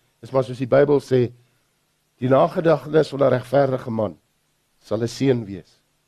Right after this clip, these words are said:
Maar die goddelose, dit verrot. Dit word vrot. Niemand sal aan dink nie.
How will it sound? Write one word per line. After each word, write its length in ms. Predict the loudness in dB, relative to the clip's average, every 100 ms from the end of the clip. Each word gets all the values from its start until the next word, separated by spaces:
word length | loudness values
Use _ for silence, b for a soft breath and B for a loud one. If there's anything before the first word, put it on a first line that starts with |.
| _ _ _ _ _ _ _ _
Maar 120 | -4
die 60 |
goddelose, 760 | -2 0 2 2 4 2 -2 -12 _ _ _ _ _ _ _ _ _ _ -16
dit 180 | -16
verrot. 500 | -10 -4 -4 -4 _ _ _ _ _ _ _ _ _ _ _ _ _ _ _ _ -14
Dit 140 | -12
word 240 | -8 -8
vrot. 300 | -8 -12 -12 _ _ _ _ _ _ _ _ _ _ _ _ _ _
Niemand 240 | -2 -2 -2
sal 160 | -2
aan 160 | -2 -2
dink 220 | -6 -10
nie. 120 | -14